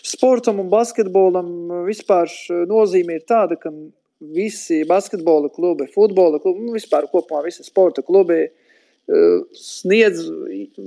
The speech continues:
visu palīdzību cietušajiem un tiešām ļoti labi strādā sociālā vidē, gan sociālos tīklos, un ļoti palīdz cietušajiem. Bet, nu,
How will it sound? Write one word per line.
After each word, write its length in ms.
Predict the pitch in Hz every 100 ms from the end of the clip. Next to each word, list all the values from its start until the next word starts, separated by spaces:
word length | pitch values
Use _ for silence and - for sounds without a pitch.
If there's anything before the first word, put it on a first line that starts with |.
| 147 151
visu 480 | 240 240 - 185 170 165 160 - - _ _ _ _ _ _ _ _ _ _ -
palīdzību 760 | 190 214 185 147 156 151 156 147
cietušajiem 680 | - 220 202 - 170 156 151
un 340 | 147 147 151 147 _ _
tiešām 360 | 180 170 160 147
ļoti 280 | 170 156 156
labi 200 | 147 -
strādā 500 | - 170 165 139 135 131 147 151 170 151 151 151 - _ _ -
sociālā 640 | - 175 165 160 143 135 - _ _ _ _ - _ _ _ _ _ _ _
vidē, 400 | 151 175 226 196 170
gan 220 | 151 151 143
sociālos 680 | - - 202 208 180 170 151
tīklos, 500 | - 185 - 160 143 185
un 160 | 170 180
ļoti 240 | 208 208
palīdz 400 | - 175 156 139 - -
cietušajiem. 580 | 170 143 - 139 131 135
Bet, 160 | 147 - 175
nu, 240 | 190 185